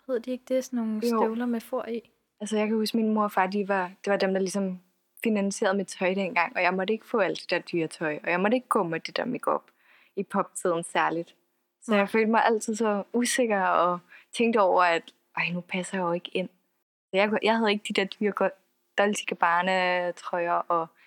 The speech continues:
Speaker 2: Adidas bluser, og alt det der, man gik i
Speaker 1: Det skal du være glad for, fordi bill-, <laughs> billederne efterfølgende, de er altså ikke så sjove at se tilbage på. Hold nu op, hvor var det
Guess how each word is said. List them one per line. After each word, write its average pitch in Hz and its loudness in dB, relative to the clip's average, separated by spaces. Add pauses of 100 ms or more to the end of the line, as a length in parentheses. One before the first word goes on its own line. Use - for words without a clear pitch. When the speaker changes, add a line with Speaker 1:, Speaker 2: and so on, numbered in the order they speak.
(160)
Speaker 2:
Adidas 185 -2 (200)
bluser, 196 -4
og 180 2
alt 196 0
det 196 -2
der, 190 2
man 180 -4
gik 190 -8
i 185 -4 (640)
Speaker 1:
Det 196 -2
skal - -6
du 196 -2
være 175 -2
glad 180 0
for, 196 -4
fordi 196 -4
bill-, 226 4
<laughs> 214 -2
billederne 247 10
efterfølgende, 214 4
de 226 4
er 180 10
altså 208 6
ikke 214 4
så 247 0
sjove 208 6
at 214 4
se 233 2
tilbage 202 0
på. 208 -2
Hold 247 6
nu 214 2
op, 190 0
hvor 180 -6
var 170 -2
det 190 -8